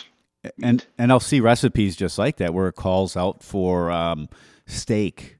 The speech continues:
Speaker 1: or, or something like that i-, in, into the, uh, the chili instead of, like, a ground meat. S-,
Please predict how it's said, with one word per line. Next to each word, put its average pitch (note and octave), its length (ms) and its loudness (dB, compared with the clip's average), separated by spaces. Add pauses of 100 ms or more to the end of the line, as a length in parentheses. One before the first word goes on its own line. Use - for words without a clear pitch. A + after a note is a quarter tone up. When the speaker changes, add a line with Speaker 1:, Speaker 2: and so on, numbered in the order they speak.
(220)
Speaker 1:
or, F#2+ 120 -4
or F#2+ 200 -2
something G2 360 -6
like D#2+ 260 -8
that F#2+ 560 -2
i-, F2+ 220 -6
in, G2+ 340 2 (100)
into F#2 600 -8
the, E2 400 -8
uh, C#2 180 -10 (140)
the F#2+ 200 -4
chili F#2+ 360 -2
instead F2 280 -4
of, E2 80 -4
like, E2 140 -6
a E2 80 -6
ground E2 360 -6
meat. A2 360 -6 (1500)
S-, - 80 -16